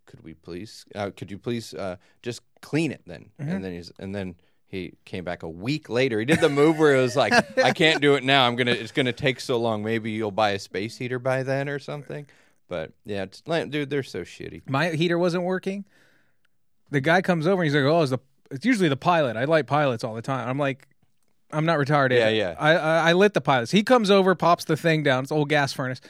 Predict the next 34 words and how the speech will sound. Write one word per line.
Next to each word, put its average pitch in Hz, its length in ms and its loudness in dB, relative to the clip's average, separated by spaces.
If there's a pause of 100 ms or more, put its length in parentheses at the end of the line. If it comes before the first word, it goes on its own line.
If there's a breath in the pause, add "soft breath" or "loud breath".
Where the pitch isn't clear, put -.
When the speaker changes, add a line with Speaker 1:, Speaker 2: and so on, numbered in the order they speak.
(200 loud breath)
Speaker 2:
He 170 80 2
just 175 100 0
starts 202 220 2
twisting 180 340 0
knobs. 135 420 -2 (540)
Speaker 1:
That's - 200 -12
the 104 100 -8
move. 165 220 -2
Speaker 2:
Turns 180 240 2
the 175 80 2
pilot 170 300 2
off. 139 440 -2 (880)
And 165 80 0
then 170 80 2
I 170 60 4
just 160 120 0
stand 190 220 4
there 170 60 2
for, 175 100 0
like, 147 220 2
eight 170 180 2
minutes 165 240 0
'cause 165 140 0
I'm 180 100 4
like, 151 180 0 (180 loud breath)
"If 165 180 2
I 202 100 6
start 202 200 2
interjecting, 170 520 0
I'm 143 200 2
just 151 140 0
gonna 135 180 -4
do 127 200 -2
this." 180 400 -4